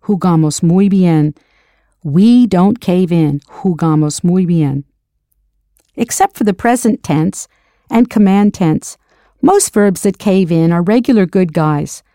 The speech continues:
So just add the standard endings that Michelle Thomas taught you,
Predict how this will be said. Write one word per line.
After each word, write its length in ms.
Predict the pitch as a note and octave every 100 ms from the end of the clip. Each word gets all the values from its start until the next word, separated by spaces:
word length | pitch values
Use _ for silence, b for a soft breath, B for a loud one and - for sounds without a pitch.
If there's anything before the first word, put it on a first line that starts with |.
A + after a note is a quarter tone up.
| _ _
So 200 | - C#4+
just 300 | A#3 E4+ -
add 220 | A3+ G#3+
the 60 | F#3+
standard 480 | - - G#3 G3 F#3
endings 380 | F#3+ G3+ F#3 -
that 120 | -
Michelle 360 | F#3 - F#3+ F#3+
Thomas 420 | F#3+ F#3 E3+ -
taught 280 | - B3 -
you, 280 | F3 D#3+